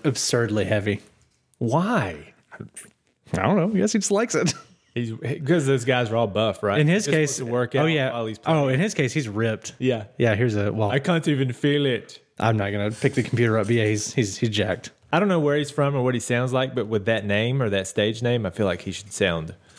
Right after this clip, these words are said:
Speaker 2: kinda Transylvanian or
Speaker 1: Oh.
Speaker 2: German or
Speaker 1: Well,
Speaker 2: something.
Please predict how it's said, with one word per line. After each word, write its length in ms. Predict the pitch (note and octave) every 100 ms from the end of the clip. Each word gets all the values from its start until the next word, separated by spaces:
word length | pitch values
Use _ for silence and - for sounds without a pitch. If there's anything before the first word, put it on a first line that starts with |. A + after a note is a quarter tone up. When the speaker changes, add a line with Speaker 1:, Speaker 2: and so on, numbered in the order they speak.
| - - - -
Speaker 2:
kinda 200 | - F#2+
Transylvanian 920 | - G#2+ G2+ G2 G#2 G#2 G#2 G#2 G2
or 80 | F#2+
Speaker 1:
Oh. 100 | G#2+
Speaker 2:
German 560 | G2+ A2 A2 G#2+ G#2+ G#2+
or 80 | F#2
Speaker 1:
Well, 260 | B2+ C#3 C#3
Speaker 2:
something. 260 | F2 F2